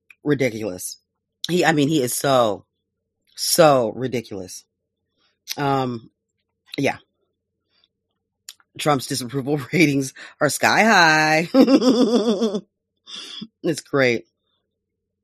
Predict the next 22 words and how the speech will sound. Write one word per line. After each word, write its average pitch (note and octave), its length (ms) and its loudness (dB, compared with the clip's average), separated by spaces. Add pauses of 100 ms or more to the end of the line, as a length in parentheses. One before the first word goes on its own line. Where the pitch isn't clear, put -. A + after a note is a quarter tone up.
(540)
It's C3 140 -12
great. A2 260 -6 (1200)
That's D3+ 140 -18
great. G2+ 260 -12 (960)
<laughs> - 140 -6
All D4 60 4 (2000)
right, E4 340 12
you C4+ 80 2
guys. A3 360 8 (340)
I A#3 180 2
just A#3+ 200 -2
wanted A#3+ 240 0
to A#3 100 -2
let A#3 140 -2
you A#3 100 -2
know G#3 460 -2 (640)
what's F3 200 -4
going G3 260 0
on G3+ 120 0
in G3+ 100 -2
today's G3+ 360 -2
news D#3+ 560 -4